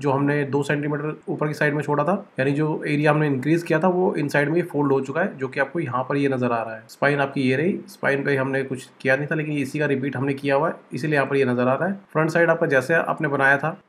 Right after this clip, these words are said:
blue color की background है, उस पर texture यूज़ किया था, नीचे हमने graphic use किए थे और यहाँ पर हमने logo अपना place किया और यहाँ पर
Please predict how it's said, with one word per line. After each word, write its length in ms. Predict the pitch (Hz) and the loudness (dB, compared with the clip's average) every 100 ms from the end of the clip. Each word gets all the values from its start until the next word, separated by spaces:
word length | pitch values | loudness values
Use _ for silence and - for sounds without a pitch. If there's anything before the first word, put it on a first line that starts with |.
| 135 | -4
blue 160 | 139 | -4
color 200 | 147 151 | 0 0
की 100 | 147 | 0
background 380 | 131 131 131 143 | 2 2 2 0
है, 100 | 151 | 0
उस 80 | 160 | -2
पर 100 | 147 | 0
texture 320 | 127 123 151 | 0 0 0
यूज़ 140 | 147 143 | -2 -2
किया 180 | - 156 | -2 -2
था, 60 | |
नीचे 360 | 151 139 127 156 | -2 -4 -2 -2
हमने 220 | 135 139 | 0 -2
graphic 320 | 135 127 123 147 | 2 0 0 -6
use 220 | 143 135 | -8 -6
किए 160 | 143 139 | -2 -2
थे 140 | 156 247 - - | -2 -6 -6 -2
और 100 | 151 | 2
यहाँ 180 | 139 151 | 2 2
पर 160 | 165 | 2
हमने 380 | 160 160 165 160 | 2 2 2 2
logo 320 | 143 131 131 | 2 0 0
अपना 160 | 147 160 | 0 -2
place 260 | 156 151 - | 0 -4 -4
किया 220 | - 175 | 0 0
और 300 | - 151 - - | 2 -2 -4 -4
यहाँ 140 | 143 131 | -4 0
पर 180 | 165 | 0